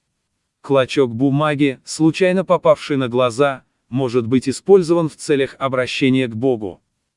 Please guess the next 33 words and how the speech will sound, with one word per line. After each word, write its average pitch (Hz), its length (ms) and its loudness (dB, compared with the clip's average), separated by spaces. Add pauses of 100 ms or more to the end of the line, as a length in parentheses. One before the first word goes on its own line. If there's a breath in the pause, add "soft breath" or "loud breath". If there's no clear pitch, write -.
(140)
Так 165 240 0
это 175 200 0
было 143 280 2
в - 60 -18
случае 147 440 0
с - 100 -12
одним 156 380 -2
уэльским 147 540 -2
проповедником, 135 880 -2
который 143 420 0
имел 123 240 -2
два 117 220 -2
прихода, 147 640 -2 (160)
но 196 240 0
не 196 120 2
заботился 147 640 -2
ни 117 120 -2
об 110 180 -4
одном. 101 420 -6 (540)
Будучи 190 480 2
однажды 139 560 0
на 123 140 0
ярмарке, 147 680 0
он 143 200 -2
купил 165 380 0
какую-то 139 500 0
мелочь 131 420 0
и, 113 60 0
не 135 200 2
имея 131 200 2
куда 165 380 2
положить 127 540 0
её, 95 320 -2